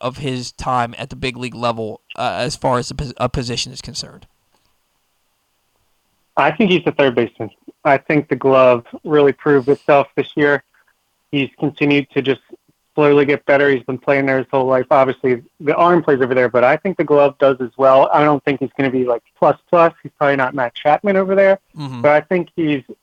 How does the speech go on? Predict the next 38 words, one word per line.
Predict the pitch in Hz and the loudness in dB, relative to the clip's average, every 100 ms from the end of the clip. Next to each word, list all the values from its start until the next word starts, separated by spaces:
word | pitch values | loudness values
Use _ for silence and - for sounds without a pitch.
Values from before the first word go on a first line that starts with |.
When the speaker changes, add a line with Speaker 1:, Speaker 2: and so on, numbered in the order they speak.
| _ _ _ _ _ _ | _ _ _ _ _ _
Speaker 2:
definitely | 175 165 170 151 | -2 0 -2 -2
good | 151 | 0
enough, | 143 131 127 - _ | 2 2 0 -2 _
especially | 180 - 160 147 156 | -14 -4 -2 -2 -2
with, | 139 - _ _ _ _ _ _ | -4 -6 _ _ _ _ _ _
for | 156 | -2
me, | 170 208 185 - _ _ | 0 2 0 -4 _ _
<laughs> | _ - | _ -6
a | - 214 | -2 -2
dream | 147 165 151 | 0 0 0
scenario | - 147 143 139 | -2 0 0 0
this | 131 - | -4 -6
spring | 143 127 | -10 -8
training | 135 123 117 | -6 -6 -4
is | 117 117 110 - | -4 -6 -8 -2
Coby | 151 139 | 0 2
Mayo, | 135 127 123 | 2 0 0
third | 131 120 | -2 -2
base, | 120 117 | -2 -2
Gunnar | - 117 | -4 -2
Henderson, | 120 120 - 110 | -2 -4 -8 -10
shortstop, | - 117 - 117 - | -6 -4 -2 0 2
Jackson | 123 - 120 | 0 -2 -2
Holliday | 123 123 117 113 - _ _ _ | 2 2 2 -2 -6 _ _ _
at | 143 - | -6 -2
second | 143 - 127 | -2 0 0
base | 131 127 - - | 0 -2 -4 -12
with | 185 139 | -10 -2
Joey | 139 131 | 2 2
Ortiz | 127 - 139 123 | 0 -2 -2 0
as | 127 113 | -2 -2
your | 120 | -4
bench, | - 123 120 _ - - - | -2 -2 -2 _ -20 -8 -2
bench | 139 123 | -2 -2
infielder. | 202 147 135 131 120 120 113 _ - - _ _ - | -4 -4 -2 -2 0 0 -2 _ -20 -20 _ _ -2
Um, | 135 127 131 | 0 2 2
obviously, | - 151 143 - 143 | 2 2 0 0 0
that's | 127 120 | 2 0